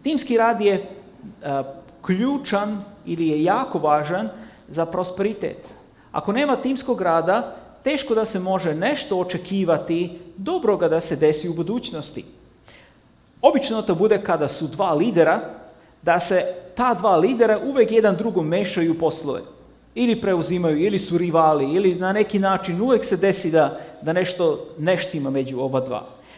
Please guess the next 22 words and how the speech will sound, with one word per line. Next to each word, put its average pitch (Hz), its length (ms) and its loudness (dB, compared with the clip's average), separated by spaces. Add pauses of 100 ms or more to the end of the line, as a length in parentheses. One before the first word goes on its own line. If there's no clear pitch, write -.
Međutim, 285 400 0
Zorobabel 196 680 6
i 165 80 8
Ješua 240 400 4
se 196 140 -4
tačno 294 440 -2
znalo 160 520 2 (180)
šta 240 220 -6
su 233 160 -6
njihove 202 340 -2
odgovornosti. 190 680 -4 (500)
Tačno 285 320 -4
se 262 140 -4
znalo 226 340 2
šta - 200 -2
jedan 233 320 2
i 190 40 -4
šta - 180 -4
drugi 185 340 0
treba 127 220 -2
da 156 60 -2
rade. 226 320 -4